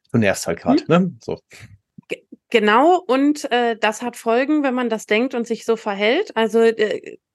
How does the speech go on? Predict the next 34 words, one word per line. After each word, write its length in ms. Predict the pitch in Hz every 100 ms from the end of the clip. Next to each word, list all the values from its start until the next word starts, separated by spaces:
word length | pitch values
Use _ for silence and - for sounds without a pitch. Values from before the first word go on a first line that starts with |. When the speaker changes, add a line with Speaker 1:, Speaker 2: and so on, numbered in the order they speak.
| _
Speaker 2:
das 340 | - 196 254 320
ist 260 | 262 269
auch 80 | 254
so 100 | 247
eine 140 | 247 240
typische 460 | 294 302 - 247
Speaker 1:
Mhm. 40 | 214
Speaker 2:
Denkweise, 600 | 214 277 - 240 233 220
die 380 | 220 226 220 190
die 120 | 202
Ghoster 460 | 208 208 254 -
an 240 | 226 202 208
den 160 | 202
Tag 340 | 196 208 240 240
legen. 760 | 202 190 190 226 240 214 226 202
Deswegen, 540 | 208 - 214 202 220
äh, 460 | - 208 196 - 175
schauen 320 | - 220 220
wir 60 | 202
da 100 | 185
gleich 280 | 190 190 208
auch 100 | 185
noch 140 | 185
mal 360 | 202 196 196 -
näher 360 | 190 196 190
drauf, 380 | 185 - 185 175
was 200 | 190 175
eigentlich 720 | - 185 175 180 190 180 -
Motivationen 1080 | - 214 269 262 214 208 - 202 208 214 208
sind, 320 | 185 180 180 -
andere 240 | 185 180
Menschen 320 | 170 170 175
zu 180 | 175 180
ghosten. 520 | - - - - -